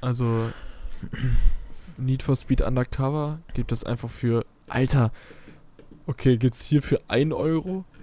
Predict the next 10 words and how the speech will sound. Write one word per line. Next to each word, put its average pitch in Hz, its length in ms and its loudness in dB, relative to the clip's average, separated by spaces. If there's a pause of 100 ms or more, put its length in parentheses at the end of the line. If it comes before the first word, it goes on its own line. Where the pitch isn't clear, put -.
(100)
fünfzig - 640 -4
und 135 180 -8
hier 139 120 0
für 127 140 -2
sechs 120 380 -2
Euro 110 380 -4 (880)
plus - 300 -2
ein 113 140 -4
Euro 107 120 -2
Versand. 101 520 -2